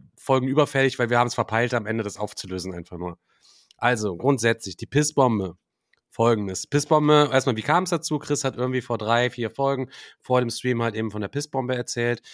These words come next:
Und dann ging die Aufnahme los und alle Leute, die nicht live dabei waren, haben's nicht mitbekommen. Und dann haben wir uns ja davor ausgesprochen, vor drei Folgen oder vor zwei Folgen, dass wir die Pissbombe jetzt hier nochmal aufwärmen werden. Ja, für die Leute, die halt eben nicht auf Twitch dabei gewesen sind, um zu sehen halt eben,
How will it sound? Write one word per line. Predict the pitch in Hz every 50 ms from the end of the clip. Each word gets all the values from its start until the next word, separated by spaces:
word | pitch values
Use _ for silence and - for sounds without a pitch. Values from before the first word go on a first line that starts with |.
| - - - _ _
Und | 107
dann | 104 104
ging | 110 110 107
die | 110
Aufnahme | 127 135 127 135 131 123 123
los | 117 117 113 120 127 123 - 110
und | 98
alle | 85 110 117 117
Leute, | 113 117 117 117
die | - 117
nicht | 110 104 -
live | 117 110 110
dabei | - 110 101 113 117 113
waren, | 117 110 107
haben's | 101 98 - -
nicht | 107 101 - - - _ _ _ _ _ _
mitbekommen. | - 120 - - 113 - - 95 92 85 82 _ - - - - _ _
Und | 110
dann | 107 104
haben | 120 127
wir | 131 123 123
uns | 120 110 -
ja | 117
davor | 110 107 - 123 123
ausgesprochen, | 151 156 - 143 127 - 143 139 120
vor | - 95
drei | 87 87 113 135 160
Folgen | 147 - - 139 139 135 135 135 131 _ _ _ _ _ _ _ _ _ _ _ _ _ _ - _ -
oder | - 113 101 95
vor | - -
zwei | - 120 117 110
Folgen, | - 120 117 113 104 - - - - _
dass | - 113 - -
wir | 120 113 110 - - - - _ -
die | 120
Pissbombe | - - 139 123 - 143 131 127 123
jetzt | 120 117 -
hier | - 131
nochmal | 123 117 120 120 117
aufwärmen | 123 151 156 127 139 147 151 160 170 175 185 190 - _ _
werden. | 131 151 160 165 185 208 214 _ _ _ _ -
Ja, | 113 123 156 165
für | - -
die | 123 131
Leute, | 123 127 131 135 - 139
die | 117 123 127
halt | 123 117
eben | 127 120 120
nicht | 120 131 131 -
auf | 127 -
Twitch | - - - 175 - -
dabei | 120 101 113 110
gewesen | 110 104 107 110 110 113
sind, | 110 127 -
um | - 113
zu | - - 113
sehen | 104 117 131 143 139
halt | 135 139 131
eben, | 135 135 139